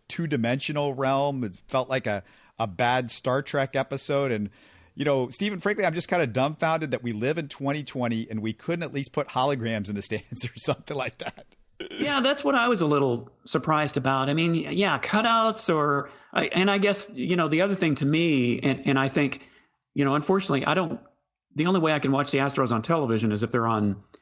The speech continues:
Speaker 2: uh, you know, a network like Fox or E S P N. I don't get A T and T Sportsnet here in Austin. But, but I do listen to the radio broadcast, and I know how, you know, Steve Sparks tries to make light of it,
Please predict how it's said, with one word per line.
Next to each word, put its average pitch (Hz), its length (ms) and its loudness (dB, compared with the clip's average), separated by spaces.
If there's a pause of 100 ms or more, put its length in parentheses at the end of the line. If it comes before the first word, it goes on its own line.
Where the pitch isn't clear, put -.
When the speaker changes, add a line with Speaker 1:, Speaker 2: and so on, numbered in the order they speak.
(260)
Speaker 2:
uh, 101 220 -6
you 127 160 2
know, 107 140 2
a 110 60 4
network 117 400 2
like 110 160 0
Fox 117 420 0
or 107 100 0
E 120 80 2
S 110 140 -2
P 110 220 -2
N. 127 160 0
I 110 80 0
don't 117 120 0
get 113 140 0
A 117 100 2
T 117 160 0
and 101 80 0
T 110 80 0
Sportsnet 104 520 0
here 110 200 2
in 104 60 0
Austin. 110 480 0 (420)
But, 175 220 0
but 170 100 2
I 165 80 2
do 214 180 2
listen 190 240 2
to 151 60 2
the 135 80 2
radio 147 320 2
broadcast, 107 760 -2 (420)
and 139 140 2
I 160 100 2
know 160 120 2
how, 131 440 0
you 147 260 -2
know, 120 100 2
Steve 180 240 0
Sparks 139 320 0
tries 143 320 0
to 135 100 0
make 120 160 2
light 127 280 2
of 104 100 0
it, 104 160 0